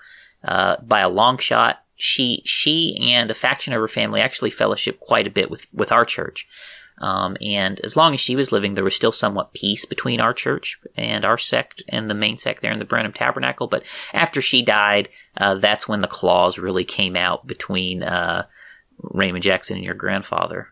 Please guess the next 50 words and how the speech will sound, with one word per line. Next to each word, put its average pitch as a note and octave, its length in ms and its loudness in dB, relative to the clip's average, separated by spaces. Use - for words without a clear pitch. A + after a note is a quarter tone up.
uh, - 140 -10
John. F#2 400 -8
<laughs> - 1120 2
But C3 160 4
she F#3 180 6
was, F3 280 6
she G3+ 240 4
was G3 160 8
in D#3+ 120 4
one D3+ 180 6
sense, D3 220 2
I B2 120 6
feel B2 260 4
like A#2 220 4
she C3+ 240 0
was B2 180 2
the A2+ 120 0
reason A2 360 0
that - 140 -6
peace - 260 0
was G#2 160 -4
maintained G2 580 -2
as G2 120 -8
long G2 240 0
as F#2+ 120 -6
it F#2 140 -4
was. F#2 440 -2
Um, F#2 520 -4
so, G3+ 240 2
you - 80 0
know, F3+ 140 4
there, F3 200 2
there's E3+ 280 4
that A#2 180 8
aspect. A#2 360 2
And D#3+ 100 2
again, C#3+ 220 4
some F#3+ 180 4
of F3+ 40 4
this E3 120 4
is D3 80 -4
just C#3+ 160 2
my B2 140 4
opinion G#2+ 480 -2
based G2 280 0
on G2+ 120 -2
things G2 260 -4
I've F#2+ 180 0
heard. F2+ 600 -2
Um, F#2 480 -6